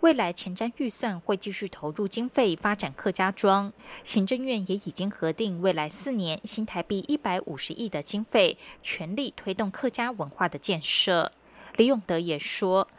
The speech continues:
客委会将持续建构客语友善环境，与学校共同推动客语沉浸式教学，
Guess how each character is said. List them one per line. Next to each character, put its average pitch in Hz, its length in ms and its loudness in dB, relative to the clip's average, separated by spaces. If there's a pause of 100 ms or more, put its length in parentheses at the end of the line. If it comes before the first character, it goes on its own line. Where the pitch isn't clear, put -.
(160)
客 - 160 0
委 175 160 4
会 175 240 -2
将 190 220 -4
持 - 240 -4
续 - 180 -4
建 233 220 -4
构 233 180 -2
客 302 360 -4
语 175 160 -2
友 175 120 -2
善 185 200 -6
环 143 260 -10
境， 190 300 0 (340)
与 170 160 2
学 170 180 -4
校 220 200 0
共 294 180 -4
同 190 180 -6
推 254 240 -4
动 262 300 0
客 320 320 0
语 160 120 -4
沉 - 220 -8
浸 226 160 -2
式 208 180 -4
教 226 220 0
学， - 520 -2